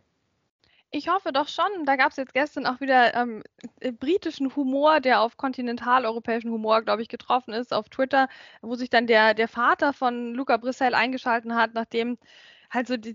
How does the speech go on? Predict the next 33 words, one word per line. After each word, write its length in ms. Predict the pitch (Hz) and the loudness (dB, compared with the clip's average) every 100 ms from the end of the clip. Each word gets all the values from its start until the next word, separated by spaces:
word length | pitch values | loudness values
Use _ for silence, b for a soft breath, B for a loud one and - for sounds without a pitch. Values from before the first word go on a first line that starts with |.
| - | -4
die 140 | 254 | -4
kursierte, 480 | - 269 226 302 247 | 2 0 4 0 4
dass 140 | 233 | 2
Luca 200 | 247 285 | 2 0
Brissell 320 | 233 240 277 254 | 2 2 4 4
jetzt 160 | 240 | 4
auch 140 | - 175 | 2 2
solche 260 | 240 240 | -2 -4
Sprüche 400 | 226 - 285 277 | -8 -6 -6 -4
klopfen 440 | - 240 226 - 226 | -2 -2 -2 -6 -6
würde 160 | 226 | -4
über 220 | 202 214 | -2 -2
Ronnie, 380 | 208 208 247 269 | 0 0 0 -2
ne? 280 | 220 247 247 - | 0 -2 -4 -6
Und 240 | 208 214 | -6 0
da, 180 | 202 196 | 2 2
da 160 | 208 - | 0 -6
ist 160 | 214 | -8
Lukas 380 | 240 226 202 - _ | -4 0 0 -4 _
Vater, 380 | 214 214 208 151 | -2 0 0 -4
ist, 200 | - - | -6 -6
ähm, 320 | 196 190 180 | -6 -6 -4
hat 200 | 208 214 | -2 0
das, 140 | 196 | -2
hat 180 | - 240 | 0 0
das 100 | 240 | 2
nicht 160 | 254 226 | 0 2
lustig 340 | 233 - 185 | -2 -2 -10
gefunden, 360 | 190 170 170 196 | -8 -8 -8 0
sagen 180 | 202 220 | 0 0
wir's 140 | 220 | 0
mal 160 | 214 208 | 0 2
so. 140 | 269 | 0